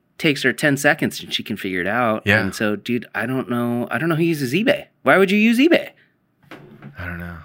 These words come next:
Speaker 2: I don't know, unless if you're into, uh, boats or, you know, R Vs and stuff like that, and you need
Speaker 1: <laughs>
Speaker 2: parts.
Speaker 1: Okay, okay.
Speaker 2: I could see eBay sort of, you know, being more niche and, you know, like,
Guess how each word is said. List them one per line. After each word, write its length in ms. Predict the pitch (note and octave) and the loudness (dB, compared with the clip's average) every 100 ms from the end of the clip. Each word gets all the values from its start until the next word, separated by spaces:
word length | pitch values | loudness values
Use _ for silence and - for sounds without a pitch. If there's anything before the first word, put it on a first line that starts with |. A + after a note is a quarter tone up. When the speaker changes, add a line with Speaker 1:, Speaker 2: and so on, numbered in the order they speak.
| - _ _ _ _ _ _ - | -20 _ _ _ _ _ _ 2
Speaker 2:
I 100 | E3 | 6
don't 180 | D#3+ | 6
know, 60 | C#3+ | 8
unless 260 | D3+ D#3 D3+ | 8 8 4
if 100 | D3 | 6
you're 240 | D3+ C3+ | 8 8
into, 640 | B2+ A#2+ A#2+ A2 G#2 G2+ | 6 4 6 6 6 6
uh, 640 | F#2+ F#2 G2 F#2 E2+ C2 G1+ | 6 6 6 6 6 4 0
boats 600 | F#2 F#2+ F2+ F2+ C#2+ - | 0 2 4 2 -6 -10
or, 520 | G2+ F#2 F2 E2+ D#2+ - | -8 -8 -8 -10 -14 -14
you 80 | |
know, 340 | F#2 E2+ E2 E2 - | -12 -10 -12 -16 -4
R 180 | F#2 F2+ | 0 0
Vs 420 | F2+ F2 F2 F2 | 0 -6 -8 -10
and 100 | F2+ | -14
stuff 220 | - G2 | -12 -12
like 120 | F#2+ | -10
that, 140 | F#2 E2+ | -8 -6
and 240 | - F2+ F2+ | -4 -6 -6
you 60 | F2+ | -6
need 140 | F2 D#2 | -8 -10
Speaker 1:
<laughs> 80 | - | 0
Speaker 2:
parts. 560 | G2 F#2+ - - - - - | 4 4 2 -8 -16 -10 -2
Speaker 1:
Okay, 340 | G#2 F#2+ F2 - - | -2 0 -2 -2 -8
okay. 280 | F#2+ - | -6 -2
Speaker 2:
I 100 | F2+ | 0
could 180 | A#2+ C3 | 2 0
see 440 | - A#2+ G#2+ G#2 G#2+ | 2 2 4 2 2
eBay 340 | B2+ A#2+ A2+ G#2 | 4 6 4 4
sort 160 | A2+ | 0
of, 140 | G2 G2 | -2 0
you 100 | F3 | 2
know, 220 | F3 C#3 | 4 2
being 260 | D3 F3+ | 4 4
more 200 | D3 C3+ | 6 6
niche 340 | B2+ A#2+ A#2 - | 6 6 4 -2
and, 260 | A#2 G#2 - | -6 -6 -2
you 100 | C#3 | 2
know, 120 | A2+ | 4
like, 220 | G2+ G2 | 2 0